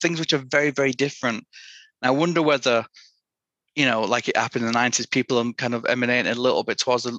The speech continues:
little bit darker, a little bit, something a little bit different. And a, a light-hearted kind of Ally McBeal Hulk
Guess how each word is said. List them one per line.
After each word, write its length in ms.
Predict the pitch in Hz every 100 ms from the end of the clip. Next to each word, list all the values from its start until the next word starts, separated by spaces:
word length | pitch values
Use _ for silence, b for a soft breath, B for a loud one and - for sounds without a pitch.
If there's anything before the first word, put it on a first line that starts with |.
| -
little 140 | - -
bit 200 | 131 -
darker, 360 | 131 135 -
a 20 |
little 160 | 135 117
bit, 140 | 123
something 280 | - 135 127
a 40 | 127
little 180 | 127
bit 160 | 101 135
different. 400 | 139 - 165 170 _ B B B B -
And 120 | 127
a, 120 | 123 -
a 100 | 123
light-hearted 720 | 131 127 131 127 127 - 123
kind 220 | - 123
of 80 | 120
Ally 220 | - 120
McBeal 600 | 120 - 127 123 120 117
Hulk 460 | 113 131 123 - -